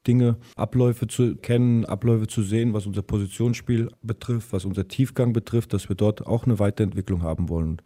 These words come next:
alle Phasen im Spiel abzudecken, das ist das Entscheidende und nicht auf Dinge freiwillig zu verzichten, sondern alle Phasen, die im Spiel vorkommen, die wollen wir einfach in, mit unseren Prinzipien umsetzen.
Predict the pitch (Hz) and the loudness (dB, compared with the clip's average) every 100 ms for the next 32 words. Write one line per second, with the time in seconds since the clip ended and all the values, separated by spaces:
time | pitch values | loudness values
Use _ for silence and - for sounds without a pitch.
0 | - - - - 143 - 139 151 151 - | -18 -20 -4 0 0 0 0 0 0 0
1 | 127 - - - 113 98 90 101 107 - | 0 0 -2 -2 -2 -2 -6 -4 -4 -6
2 | 110 110 104 113 123 120 107 117 - - | -2 0 0 0 2 2 4 2 0 -10
3 | _ - - 123 127 - 95 120 143 143 | _ -10 -2 2 2 0 2 2 4 0
4 | - 135 - 131 - 127 123 113 110 104 | 0 0 0 -2 -2 -2 2 4 4 2
5 | - - - - 123 135 - 120 127 123 | -8 -20 -18 -2 2 2 2 2 4 4
6 | 113 107 - 110 - - 147 - 160 156 | 2 0 0 -2 2 2 2 2 0 0
7 | - - - - 120 123 117 98 107 120 | -4 -20 -20 -2 2 4 4 2 0 0
8 | 107 - 113 98 123 123 120 - 107 - | 0 0 -2 2 2 2 0 0 -2 0
9 | 113 107 107 113 98 - 92 | -2 0 0 0 -2 -6 -12